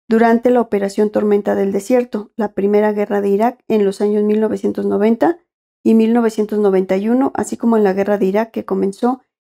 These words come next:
en dos mil tres. A los oficiales del Cuerpo de Marines de Estados Unidos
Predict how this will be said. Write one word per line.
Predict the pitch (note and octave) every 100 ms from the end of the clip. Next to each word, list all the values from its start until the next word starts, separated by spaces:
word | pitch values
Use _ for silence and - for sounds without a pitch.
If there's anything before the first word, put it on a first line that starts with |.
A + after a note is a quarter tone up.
| -
en | G#3+ G#3+
dos | G3+ A3
mil | A3 A3
tres. | A3 A3 - -
A | G#3
los | G3+ G#3
oficiales | G#3 G3 A3 A3+
del | A3 G#3+
Cuerpo | G3+ G3 G#3
de | G3
Marines | G3 G#3 G#3 G3+
de |
Estados | F#3+ G3+ G3 G3+ A3+
Unidos | A3 G#3+ A3+